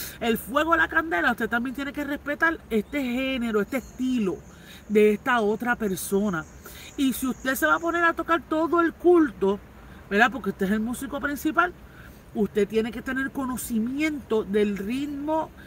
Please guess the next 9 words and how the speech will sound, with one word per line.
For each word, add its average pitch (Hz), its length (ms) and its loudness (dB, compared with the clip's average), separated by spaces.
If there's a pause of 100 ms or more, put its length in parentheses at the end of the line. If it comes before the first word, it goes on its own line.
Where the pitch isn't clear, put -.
(160)
y 226 120 0
los 220 180 -2
estilos 294 480 0
que 220 120 -6
las 208 120 -2
personas 214 540 -4
cantan 240 540 -4 (100)
y 208 100 -2 (160)
tocan. 170 460 -4